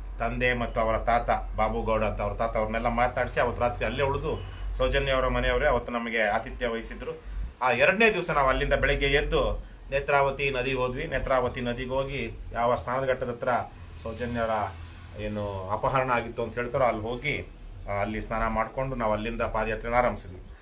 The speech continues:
ಅಲ್ಲಿ ಆ ಸ್ನಾನಘಟ್ಟದ ಹತ್ರ ನಮ್ಮನ್ನ ಕೂಡಿಕೊಂಡಿದ್ದು ಈ ಪ್ರಕೃತಿ ಅಂತ ಹೇಳ್ತಾರೆ ನಮ್ಮವರು. ಅದು ಮಧ್ಯ, ಅವತ್ತು ರಾತ್ರಿಗೆ ನಾವು ಚಾರ್ಮಾಡಿ ಅನ್ನುವಂಥ ಊರಿಗೆ ಬಂದು,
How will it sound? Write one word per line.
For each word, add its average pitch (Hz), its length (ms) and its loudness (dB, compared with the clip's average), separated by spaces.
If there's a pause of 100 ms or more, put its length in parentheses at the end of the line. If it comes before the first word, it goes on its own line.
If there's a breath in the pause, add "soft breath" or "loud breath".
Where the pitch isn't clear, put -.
(280 loud breath)
ಅಲ್ಲಿ 165 540 4
ಆ 135 280 8
ಸ್ನಾನಘಟ್ಟದ 165 640 6
ಹತ್ರ 175 260 6
ನಮ್ಮನ್ನ 156 420 4
ಕೂಡಿಕೊಂಡಿದ್ದು 151 680 -2
ಈ 151 100 0
ಪ್ರಕೃತಿ 139 560 0
ಅಂತ 123 160 -2
ಹೇಳ್ತಾರೆ 123 560 2
ನಮ್ಮವರು. 123 520 0 (440 loud breath)
ಅದು 135 160 2
ಮಧ್ಯ, 135 280 4 (260)
ಅವತ್ತು 151 280 6
ರಾತ್ರಿಗೆ 180 800 6
ನಾವು 143 400 0
ಚಾರ್ಮಾಡಿ 151 500 2
ಅನ್ನುವಂಥ 143 260 -2
ಊರಿಗೆ 139 380 -2
ಬಂದು, 135 300 -4